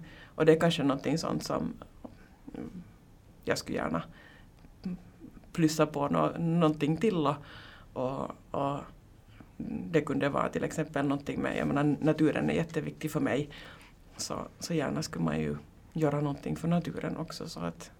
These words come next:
kanske det finns någonting där. Men att vi får se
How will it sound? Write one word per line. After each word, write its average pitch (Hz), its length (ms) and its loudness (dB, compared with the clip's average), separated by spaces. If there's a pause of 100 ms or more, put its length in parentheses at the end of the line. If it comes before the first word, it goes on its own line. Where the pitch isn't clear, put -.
(140)
kanske 160 200 0
det 160 100 -2
finns 208 200 -4
någonting 170 340 -2
där. - 240 -4 (720)
Men 147 220 -6
att - 320 -12 (240)
vi 190 100 0
får 208 160 0
se 196 140 0